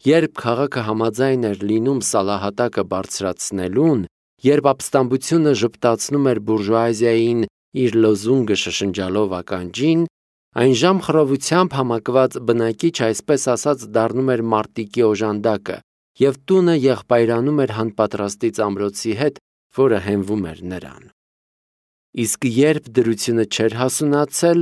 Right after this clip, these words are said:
երբ ապստամբությունը վճռականորեն համաձայնեցված չէր, երբ մասսան դեմ էր այդ շարժմանը, այն ժամ վերջ մարտնչողներին, այն ժամ քաղաքը անապատ էր դառնում ապստամբության շուրջը,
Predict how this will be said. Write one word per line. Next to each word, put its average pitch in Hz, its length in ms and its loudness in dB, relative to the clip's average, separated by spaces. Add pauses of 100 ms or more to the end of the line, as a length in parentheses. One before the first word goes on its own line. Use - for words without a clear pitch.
(360)
երբ 196 260 2
ապստամբությունը 131 840 0
վճռականորեն 107 840 0
համաձայնեցված 101 1120 -2
չէր, 170 320 2 (360)
երբ 156 400 2
մասսան 135 580 0
դեմ 131 240 2
էր 98 120 -2
այդ 95 160 -6
շարժմանը, 110 680 0 (360)
այն 131 200 4
ժամ 151 320 2 (120)
վերջ 120 380 0
մարտնչողներին, 90 1120 -6 (380)
այն 120 200 4
ժամ 151 320 4
քաղաքը 143 480 -2
անապատ 131 540 2
էր 117 120 2
դառնում 101 460 -2
ապստամբության 98 840 -4
շուրջը, 87 500 -4